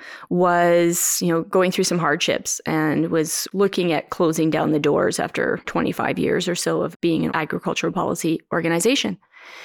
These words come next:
And I saw this as an opportunity to get involved. And to the credit of that organization,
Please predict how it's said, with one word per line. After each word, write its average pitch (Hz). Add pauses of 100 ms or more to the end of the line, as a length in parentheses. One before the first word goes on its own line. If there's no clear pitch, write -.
(260)
And 180
I 180
saw 185
this 180
as 165
an 170
opportunity 170
to 170
get 147
involved. 160 (100)
And -
to 190
the 180
credit 180
of 165
that 160
organization, 165